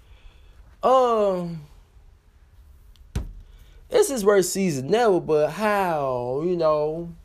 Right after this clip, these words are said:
Westbrook is so damn good. He having his worst season ever, but leading in every category of his position. How can that be?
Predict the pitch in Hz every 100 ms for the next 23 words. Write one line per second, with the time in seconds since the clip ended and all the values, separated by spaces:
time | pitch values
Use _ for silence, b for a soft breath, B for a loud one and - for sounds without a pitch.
0 | - _ - - - b b b b b
1 | b b b b - - 494 - 240 202
2 | - - 233 220 190 139 170 185 147 123
3 | 107 - 190 233 175 131 117 113 - b
4 | b - - - - b b b - 381
5 | 403 247 214 202 180 156 240 254 247 -
6 | 233 240 202 147 135 - - 220 190 104
7 | 92 - - - - - - - - -
8 | - 143 139 156 208 233 202 170 151 143
9 | - - - - - - - - - -
10 | - - - - - - - - - -
11 | 160 208 196 180 226 202 170 170 175 175
12 | 175 180 185 220 - - - - _ -
13 | - - - - - - 233 220 220 208
14 | 233 202